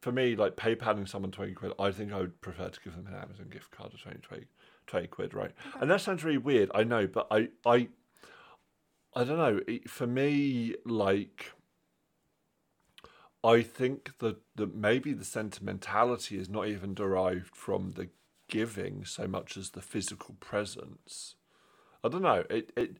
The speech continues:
Speaker 1: for me, something doesn't sit right with me if I was go-, like, I know I've argued for cash all the way through this, or, like, just, like, "Give me some money," you
Speaker 2: Yeah.
Speaker 1: know. But I don't think just, like, PayPal transfer me twenty quid as a gift is, like,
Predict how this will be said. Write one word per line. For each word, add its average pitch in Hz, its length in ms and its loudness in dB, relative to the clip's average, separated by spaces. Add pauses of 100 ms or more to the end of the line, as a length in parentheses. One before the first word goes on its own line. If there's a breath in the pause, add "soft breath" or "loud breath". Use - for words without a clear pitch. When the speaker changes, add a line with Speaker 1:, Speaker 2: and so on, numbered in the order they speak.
(320 loud breath)
Speaker 1:
for - 180 -4
me, 143 240 2
something 139 400 -6
doesn't 117 280 -2
sit 101 240 -2
right 101 260 2
with 98 160 -8
me 95 180 -2
if 95 180 -6
I 98 100 4
was 95 140 0
go-, 98 200 0 (300 loud breath)
like, 127 220 8 (560 loud breath)
I 117 100 10
know 147 200 8
I've 127 140 4
argued 113 420 4
for - 120 -12
cash - 380 -2
all 107 120 0
the 95 60 0
way 95 160 4
through 104 340 -2
this, - 280 -6
or, 98 80 -6
like, 95 240 -6
just, - 200 -14
like, 92 160 -4 (500 soft breath)
"Give 170 100 0
me 127 60 2
some 92 220 -6
money," - 280 -14 (160)
you - 100 -12
Speaker 2:
Yeah. 90 40 -6
Speaker 1:
know. 95 100 -10 (500 soft breath)
But 120 300 6 (260)
I 120 180 6
don't 127 340 -2
think - 460 -10 (100)
just, - 220 -10
like, - 160 -4 (280)
PayPal 104 480 -6
transfer 101 500 -6
me 101 120 -8
twenty 98 440 -6
quid 98 300 -6
as 98 140 -8
a 98 60 -8
gift - 420 -10
is, - 220 -12
like, - 320 -10